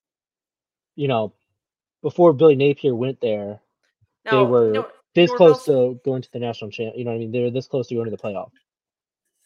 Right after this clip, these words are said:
Speaker 2: Mullen had one bad season and they fired him,
Speaker 1: Yeah,
Speaker 2: so.
Speaker 1: exactly.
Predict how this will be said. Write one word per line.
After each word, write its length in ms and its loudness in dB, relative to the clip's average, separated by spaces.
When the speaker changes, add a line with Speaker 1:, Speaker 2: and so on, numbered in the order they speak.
Speaker 2:
Mullen 360 -8
had 220 -8
one 220 -12
bad 260 -8
season 380 -20
and 100 -18
they 80 -14
fired 260 -16
him, 60 -8
Speaker 1:
Yeah, 300 -2
Speaker 2:
so. 140 -20
Speaker 1:
exactly. 560 -2